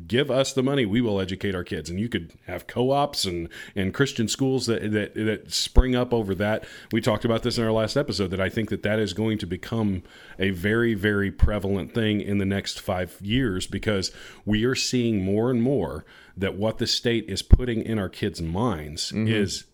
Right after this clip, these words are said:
Speaker 1: is poison. It's cancer. And we
Speaker 2: Yeah.
Speaker 1: are, we are seeing that rot.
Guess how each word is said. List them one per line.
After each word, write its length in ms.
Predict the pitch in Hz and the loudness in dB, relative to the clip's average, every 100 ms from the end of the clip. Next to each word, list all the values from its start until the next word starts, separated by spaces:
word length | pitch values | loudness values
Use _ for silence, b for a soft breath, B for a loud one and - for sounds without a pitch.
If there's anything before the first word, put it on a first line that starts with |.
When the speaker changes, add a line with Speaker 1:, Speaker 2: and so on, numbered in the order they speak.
| - | -4
Speaker 1:
is 220 | 107 - | -2 -2
poison. 640 | - - 143 123 90 - 92 - | 2 4 4 0 -2 -8 -12 -8
It's 160 | 107 - | -8 -8
cancer. 720 | - - 120 101 85 - - - | -8 -2 -2 -2 -6 -8 -14 -4
And 300 | 110 104 101 | 0 0 0
we 180 | 113 107 | 0 0
Speaker 2:
Yeah. 80 | |
Speaker 1:
are, 160 | 104 98 B B - | 0 -2 B B 0
we 120 | 113 | 2
are 80 | 98 | 2
seeing 400 | - 127 117 107 | 0 2 2 2
that 180 | 98 - | 0 -2
rot. 460 | 87 113 90 - | 0 0 0 -6